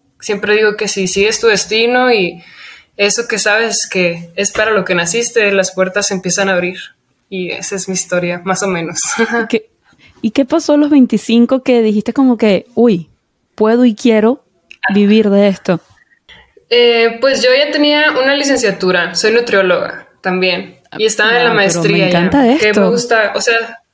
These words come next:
Speaker 1: <laughs> sí, era como que siempre me gustó estudiar y todo, aprender, me gusta mucho aprender cosas nuevas.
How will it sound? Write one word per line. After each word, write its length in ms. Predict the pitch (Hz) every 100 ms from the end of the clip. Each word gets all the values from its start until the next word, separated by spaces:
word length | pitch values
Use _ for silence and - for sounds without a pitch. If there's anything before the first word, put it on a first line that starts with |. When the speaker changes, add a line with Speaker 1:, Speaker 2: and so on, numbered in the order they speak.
| _ _ _ _ _ - -
Speaker 1:
<laughs> 580 | 330 - 339 381 370 370
sí, 480 | 330 370 - 320 - 403 403 - -
era 280 | 240 277 277
como 200 | 226 226
que 600 | 214 202 190 190 - - - - - - -
siempre 380 | - 269 330
me 100 | 330 285
gustó 200 | 269 262
estudiar 560 | 294 294 285 294 302
y 140 | 294 285
todo, 220 | 240 220
aprender, 540 | 190 208 208 208 202
me 80 | 208
gusta 220 | 208 262
mucho 180 | 254 254
aprender 380 | 247 214 202 202
cosas 260 | 208 220
nuevas. 580 | 208 190 165 185 - -